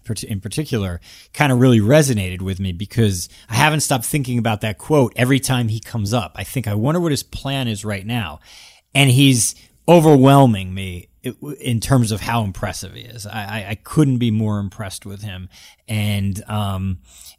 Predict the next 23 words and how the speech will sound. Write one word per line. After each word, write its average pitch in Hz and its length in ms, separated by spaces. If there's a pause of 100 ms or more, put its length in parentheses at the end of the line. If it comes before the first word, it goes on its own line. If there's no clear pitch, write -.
and 135 120
I 131 80
think 143 260
guys 135 320
feed 160 240
off 82 240
that. 65 180
I 82 100
think 120 260
it 120 80
look, 117 200
you 117 80
know, 101 100
look 127 200
at 151 100
the - 80
two - 220
doubles 117 400
that 107 80
he 98 120
had 101 260
in 95 140
Minnesota. 101 600